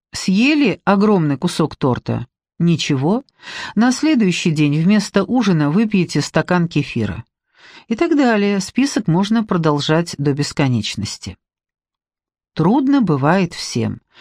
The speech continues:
Нужно двигаться дальше и не зацикливаться на переживаниях, не пережевывать неприятности.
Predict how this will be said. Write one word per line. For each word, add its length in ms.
Нужно 320
двигаться 500
дальше 580
и 140
не 140
зацикливаться 880
на 160
переживаниях, 1120
не 260
пережевывать 920
неприятности. 960